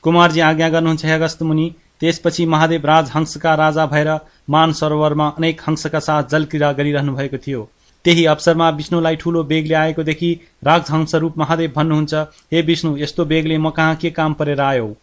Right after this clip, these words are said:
तिमीलाई के कष्ट आइलाग्यो भन?" यति महादेवको वचन सुनि विष्णु गरुडबाट ओर्ली दण्डवत प्रणाम गरेर बोले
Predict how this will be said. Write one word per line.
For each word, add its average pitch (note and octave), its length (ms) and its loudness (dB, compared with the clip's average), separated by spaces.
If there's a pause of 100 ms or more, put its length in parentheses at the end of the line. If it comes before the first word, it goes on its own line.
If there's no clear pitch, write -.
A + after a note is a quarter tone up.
(400)
तिमीलाई E3 400 2
के F3 180 -2
कष्ट F3 320 -2
आइलाग्यो C#3 480 0
भन?" B2 260 -6 (520)
यति F3 220 0
महादेवको E3 500 0
वचन D#3 280 -2
सुनि D#3+ 380 -2
विष्णु D#3 280 -2
गरुडबाट D#3 460 2
ओर्ली D#3 460 -2 (280)
दण्डवत D#3+ 420 2
प्रणाम D#3+ 360 2
गरेर D3+ 260 2
बोले C#3 380 0